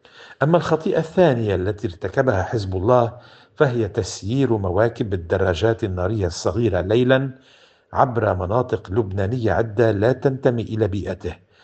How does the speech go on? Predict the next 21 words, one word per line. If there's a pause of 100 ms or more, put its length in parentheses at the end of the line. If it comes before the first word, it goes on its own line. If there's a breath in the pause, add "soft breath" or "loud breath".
(240 soft breath)
في
استفزاز
واضح
وفاضح، (380 soft breath)
بهدف
استجرار
الفتنة
من
جهة، (360 loud breath)
والإيحاء (340 soft breath)
بأن
لا
شيء
قد
تغير، (340)
وأن
على
رئيس
الجمهورية (280 loud breath)
والرئيس
المكلف